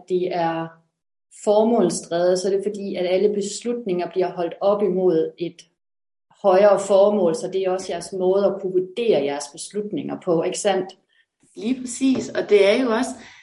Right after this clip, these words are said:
Speaker 2: altså inden vi omlagde organisationsformen, har vi egentlig været en, man kan sige, en flad hierarkisk organisation, og det vi, at vi indfører sociokratiet, betyder faktisk, at vi indfører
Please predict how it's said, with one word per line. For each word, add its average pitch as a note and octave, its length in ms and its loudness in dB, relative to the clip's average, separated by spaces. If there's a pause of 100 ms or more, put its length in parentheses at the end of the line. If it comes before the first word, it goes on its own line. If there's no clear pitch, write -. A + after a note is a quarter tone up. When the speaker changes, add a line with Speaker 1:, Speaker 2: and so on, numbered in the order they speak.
(120)
Speaker 2:
altså - 320 -2
inden D#4 220 10
vi C#4 120 6
omlagde G3 520 4
organisationsformen, F3 1200 -2
har F3 200 -4
vi A3+ 120 0
egentlig G#3+ 440 2
været D#3+ 360 2
en, E3 160 0 (680)
man F#3 120 -4
kan F3+ 120 -8
sige, G3 200 -2
en F3+ 60 0
flad G#3 480 4
hierarkisk F3+ 720 -2
organisation, F3+ 1000 0 (260)
og D#3+ 140 -8
det A#3+ 160 0
vi, B3 120 2
at E3+ 280 -2
vi F3 60 -2
indfører A3 580 4
sociokratiet, F3 960 -2
betyder C4 480 0
faktisk, G#3+ 400 -6
at F3+ 40 -2
vi - 40 -
indfører F#3 680 0